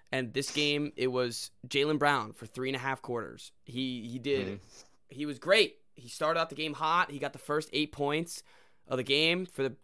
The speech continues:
Speaker 1: for the Celtics, and then didn't score. He's only scored nine points the rest of the game. So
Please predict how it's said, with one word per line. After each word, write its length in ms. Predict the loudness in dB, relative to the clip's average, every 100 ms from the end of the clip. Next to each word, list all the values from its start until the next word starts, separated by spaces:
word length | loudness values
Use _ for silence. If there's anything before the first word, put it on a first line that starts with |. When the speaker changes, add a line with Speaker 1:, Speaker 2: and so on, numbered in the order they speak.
| -10
Speaker 1:
for 120 | -8
the 80 | -6
Celtics, 560 | 0 0 0 -4 -6 -16 -20 _ _ -6
and 120 | 0
then 280 | 0 0 -4 -10 -8
didn't 220 | -4 -4
score. 560 | -6 -4 0 0 -2 -6 -18 _ -20 -10
He's 300 | -8 -6 -6
only 160 | -4 -6
scored 240 | -4 -4
nine 180 | -2 -6
points 340 | -8 -18 -14
the 60 | -14
rest 120 | -14
of 60 | -14
the 60 | -16
game. 80 | -18 -20 _ -20 -20 -20 -20 -20 _ _ _ _ -20 -20
So 460 | -4 2 2 2